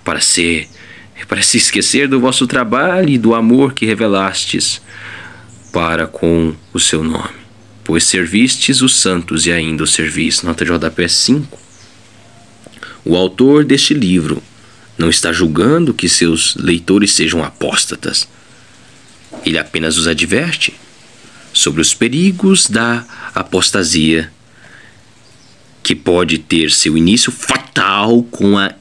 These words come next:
indolência, inércia, preguiça, o peso dos pecados não confessados e abandonados,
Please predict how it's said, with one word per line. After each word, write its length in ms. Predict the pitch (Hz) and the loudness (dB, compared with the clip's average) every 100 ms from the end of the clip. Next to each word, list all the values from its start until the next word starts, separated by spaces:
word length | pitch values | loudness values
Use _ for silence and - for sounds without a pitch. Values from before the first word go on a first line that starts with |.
| 127 | 2
indolência, 800 | 139 143 123 113 120 101 - - | 4 4 4 4 2 2 0 0
inércia, 640 | 85 92 - - - - | -2 0 0 2 0 -2
preguiça, 840 | - 214 143 180 208 - 123 92 - - - - - - - | 0 -2 2 4 4 2 0 -2 -10 -20 -20 -20 -18 -18 -2
o 80 | 85 | -2
peso 580 | 82 - 139 160 175 170 | -2 0 4 4 4 4
dos 220 | 160 - | 2 2
pecados 760 | 175 - 104 90 80 - - - _ _ _ _ - - - - | 0 0 0 0 0 -2 -2 -8 _ _ _ _ -20 -20 -20 -6
não 160 | 90 87 | -2 0
confessados 760 | 90 85 90 - 98 101 98 92 | -2 -2 0 0 0 0 0 0
e 20 | |
abandonados, 920 | 82 82 80 76 - - - - - | 0 0 0 -2 -4 -8 -8 -8 -8